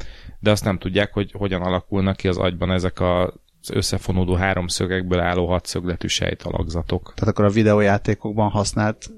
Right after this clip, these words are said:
Speaker 2: ilyen hex alapú
Speaker 1: Nem
Speaker 2: rendszerek,
Speaker 1: kizárt,
Speaker 2: azok
Speaker 1: igen.
Speaker 2: innen jönnek?
Speaker 1: Igazából mindannyian csak egy,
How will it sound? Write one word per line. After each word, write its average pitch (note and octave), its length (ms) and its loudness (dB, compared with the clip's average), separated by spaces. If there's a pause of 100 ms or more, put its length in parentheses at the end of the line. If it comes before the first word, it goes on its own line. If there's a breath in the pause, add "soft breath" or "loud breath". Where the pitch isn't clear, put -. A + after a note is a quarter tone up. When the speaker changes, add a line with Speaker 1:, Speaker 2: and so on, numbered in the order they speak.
(160)
Speaker 2:
ilyen G2 140 -4
hex G2 320 0
alapú G#2 480 4 (320)
Speaker 1:
Nem F3 380 4
Speaker 2:
rendszerek, G#2 160 6
Speaker 1:
kizárt, A2+ 380 6
Speaker 2:
azok A#2 180 8
Speaker 1:
igen. A#2 220 4
Speaker 2:
innen A2 260 4
jönnek? G#2+ 360 2 (320)
Speaker 1:
Igazából A2+ 580 4
mindannyian G#2 680 4
csak - 260 -2
egy, G2 240 2